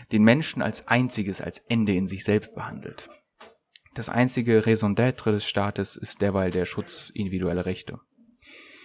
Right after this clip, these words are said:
Ja, ihre meiste nicht-fiktionale Arbeit entstand aus Antworten an Fragen der Fans ihres Buches Atlas Shrugged.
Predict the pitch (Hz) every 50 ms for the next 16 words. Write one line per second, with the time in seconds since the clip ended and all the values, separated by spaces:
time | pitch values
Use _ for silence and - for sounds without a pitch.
0 | - - - - - - - - - _ _ 92 92 - - 78 107 110 117 117
1 | 123 131 - - 123 113 127 131 - - 143 135 - - 117 110 104 101 - -
2 | 95 101 101 98 98 101 - - - - 101 - - 98 101 107 107 - - -
3 | 90 - - - - - 110 110 123 - - 110 101 98 98 - - - 92 98
4 | - - - 101 98 101 107 104 107 90 92 95 - - 104 101 101 101 101 104
5 | - - - 107 101 101 95 - - 107 101 - 107 101 - - 104 101 - -
6 | 95 - - - - 95 92 - - - -